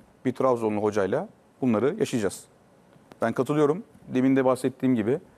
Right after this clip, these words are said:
Trabzonspor'un değişimi iki yerden geçiyor. Bir, ekonomik değişimi sağlaması lazım. İki, akademi-, akademideki değişimi,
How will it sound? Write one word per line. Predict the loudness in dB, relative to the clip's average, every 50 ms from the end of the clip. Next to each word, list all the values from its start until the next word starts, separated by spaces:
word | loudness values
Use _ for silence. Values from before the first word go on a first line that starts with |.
| _ _ _ _ _ _ -2
Trabzonspor'un | 2 2 2 2 2 0 -2 -4 -6 -4 0 0 0 2 2
değişimi | 2 2 2 2 -2 -4 -2
iki | -2 0 0 0
yerden | 2 2 0 -2
geçiyor. | -2 -4 -6 -6 -4 -4 -4 -6 -8 _ _ _ _ _ _ -8 -2
Bir, | 0 0 0 0
ekonomik | 0 0 2 2 2 0 0 0
değişimi | 0 0 0 -2 -4
sağlaması | -2 0 0 0 0 0 -2 -2 -2
lazım. | 0 0 0 -2 -4 -6 -8 _ _ _ _ _ -10
İki, | -4 -2 0 0
akademi-, | 2 0 0 0 0 -2 -2 -4 -4
akademideki | -4 -2 0 0 0 0 0 -2 -2 -4 -2
değişimi, | 0 2 2 2 0 0 -2 -2 -2